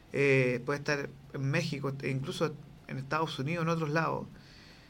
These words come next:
y se entera de que, eh, estamos haciendo las cosas y estamos trabajando para que precisamente, eh, los emprendedores, las empresas tengan un espacio aquí y que,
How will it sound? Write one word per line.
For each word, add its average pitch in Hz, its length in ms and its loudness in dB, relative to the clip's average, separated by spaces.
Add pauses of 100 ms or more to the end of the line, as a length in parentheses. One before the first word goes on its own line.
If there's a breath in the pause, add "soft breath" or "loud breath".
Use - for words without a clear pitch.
(120 loud breath)
y 156 100 0
se 170 140 6
entera 214 360 8
de 214 180 8
que, 220 520 8
eh, 165 560 4
estamos 220 400 6
haciendo 226 320 4
las 202 140 4
cosas 226 320 2
y - 20 4
estamos 208 280 2
trabajando 202 640 4
para 185 240 6
que 175 100 6
precisamente, 196 1000 2 (640 loud breath)
eh, 143 480 8
los 151 100 8
emprendedores, 151 720 6
las 160 140 6
empresas 165 480 0
tengan 185 260 0
un 165 140 0
espacio 202 420 0
aquí 196 360 0
y 160 40 -4
que, 160 320 2